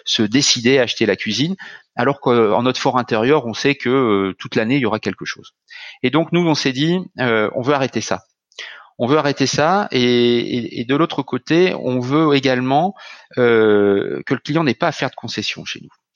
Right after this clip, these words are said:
Et donc, on a sorti, euh, la, la, la seule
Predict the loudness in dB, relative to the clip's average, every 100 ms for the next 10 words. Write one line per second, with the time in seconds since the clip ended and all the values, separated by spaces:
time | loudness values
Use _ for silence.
0 | -14 -6 -4 -2 -4 -2 -6 -6 -8 -6
1 | -2 0 0 -2 -16 -18 _ -2 0 0
2 | 0 0 0 -2 -2 0 2 0